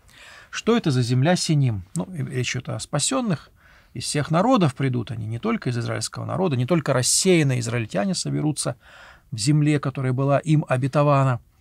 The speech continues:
но и все народы придут к божественному учению, к источникам вод, придут, а, и будут,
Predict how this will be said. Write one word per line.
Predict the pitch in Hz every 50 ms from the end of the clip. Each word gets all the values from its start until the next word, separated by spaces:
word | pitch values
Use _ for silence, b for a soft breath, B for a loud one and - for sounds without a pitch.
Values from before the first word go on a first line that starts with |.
| B B B B B B B B
но | 143 143 143
и | 135
все | 123 - - 208 220
народы | 202 190 170 175 165 139 139
придут | - 139 139 135 143 196 160 127
к |
божественному | 120 131 127 117 156 170 - - - 127 123 120 120 120
учению, | 117 110 - - 196 220 220 208 185 175 165 160 143 - b b b b b b b b b _ _
к | -
источникам | 143 - - - 202 202 185 - - 165 143 - 156 151 151
вод, | 139 143 143 139 135 - - - - _ _
придут, | - 123 123 127 156 180 170 - - - - _ _ _ _ _ _ b b b b b b b b b b b b b _ -
а, | - 110 113 117 -
и | - 123 113
будут, | 117 143 185 180 151 143 131 - - - -